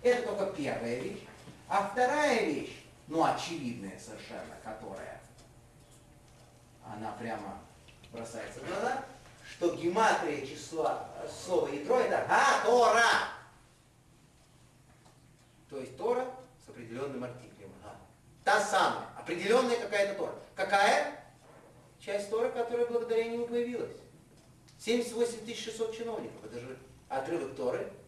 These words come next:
который появился ради, э, ради него, то есть из-за него. Это тоже его числовое значение. То есть этот человек, который являлся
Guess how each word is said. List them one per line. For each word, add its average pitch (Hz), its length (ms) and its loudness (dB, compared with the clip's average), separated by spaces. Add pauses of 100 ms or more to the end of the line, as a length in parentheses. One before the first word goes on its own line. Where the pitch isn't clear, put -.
который 143 320 -2
появился 143 460 -8
ради, 135 220 -4
э, 156 540 -4
ради 143 240 -2 (320)
него, 190 300 -4
то - 100 -6
есть - 180 -12
из-за 123 360 -8
него. 214 360 -2 (640)
Это - 280 -4
тоже 226 300 6
его 160 220 0
числовое 160 400 -2
значение. - 420 -6
То 156 80 0
есть 160 140 -4 (240)
этот 240 380 4
человек, 208 600 4 (760)
который 226 520 6 (140)
являлся 220 1080 4